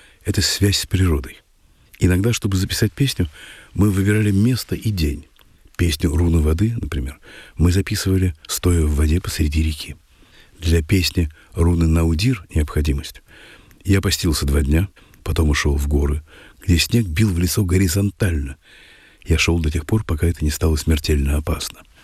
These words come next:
Для руны «Березы» мы отправились в лес и играли на березах. Ну, вероятно, можно было отрезать ножку от стола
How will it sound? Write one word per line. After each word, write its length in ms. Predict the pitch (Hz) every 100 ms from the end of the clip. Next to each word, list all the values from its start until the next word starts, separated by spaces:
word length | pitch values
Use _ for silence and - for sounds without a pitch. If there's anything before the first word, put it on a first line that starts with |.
| - - - - - -
Для 200 | 92 92
руны 240 | 87 85
«Березы» 540 | 78 85 95 107 80 - - - -
мы 120 | 76
отправились 600 | 78 82 80 71 71 -
в 40 | -
лес 260 | 90 -
и 140 | - 82
играли 300 | 80 76 76
на 120 | 76
березах. 580 | 78 71 71 - - - _ _ _ _ _ _ _
Ну, 100 | 117
вероятно, 520 | 123 117 131 135 127 120
можно 240 | 107 107
было 220 | 107 104
отрезать 380 | 101 110 98 95
ножку 300 | 104 - 90
от 60 | -
стола 420 | - 151 180